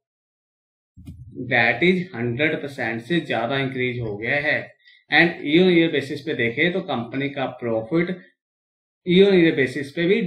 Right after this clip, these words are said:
double से ज्यादा हो गया, that is hundred percent से ज्यादा increase हो गया है। तो company के रिजल्ट इस quarter के बहुत ही ज्यादा अच्छे हैं, quarter on quarter भी and year on year basis पे, क्योंकि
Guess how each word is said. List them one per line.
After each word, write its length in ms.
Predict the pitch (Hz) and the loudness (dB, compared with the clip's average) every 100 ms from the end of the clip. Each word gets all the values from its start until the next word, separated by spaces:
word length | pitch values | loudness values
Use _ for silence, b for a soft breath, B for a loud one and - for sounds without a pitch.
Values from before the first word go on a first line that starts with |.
| 151 | 0
double 260 | 139 156 | 0 0
से 120 | 147 160 | 0 0
ज्यादा 260 | 139 131 131 | 2 0 -2
हो 200 | 120 110 | -4 -4
गया, 160 | 131 156 | -4 -2
that 280 | 117 107 175 | -2 -2 -2
is 100 | 139 | -4
hundred 280 | 131 143 160 | -6 -4 -6
percent 280 | 120 127 120 | -6 -6 -2
से 120 | 175 | -2
ज्यादा 280 | 156 135 127 | 0 0 0
increase 380 | 123 120 120 113 | -2 -2 -4 -4
हो 120 | 101 | -8
गया 180 | 107 135 | -4 -2
है। 180 | 139 117 B B B 180 | -2 -4 B B B -6
तो 60 | - | -2
company 420 | 143 127 131 190 | 0 -2 0 2
के 60 | 190 | 4
रिजल्ट 200 | 151 135 | 2 2
इस 140 | 170 - | -2 -6
quarter 420 | 151 120 117 190 | -2 0 0 0
के 140 | 196 151 | 0 0
बहुत 360 | 123 143 165 190 | -2 0 0 2
ही 80 | 214 | 0
ज्यादा 280 | 175 147 127 | 0 0 0
अच्छे 160 | 120 135 | -2 -4
हैं, 100 | - | -2
quarter 320 | 127 127 180 | 0 0 0
on 120 | 190 | 0
quarter 280 | 185 180 190 | 0 -2 -2
भी 140 | 220 - | -6 -2
and 260 | 185 190 - | 0 0 -2
year 200 | 214 214 | -2 2
on 60 | 170 | 2
year 180 | 131 | 2
basis 320 | 117 110 117 120 | -2 -8 -10 -10
पे, 120 | 120 | -10
क्योंकि 260 | 127 156 | -6 -8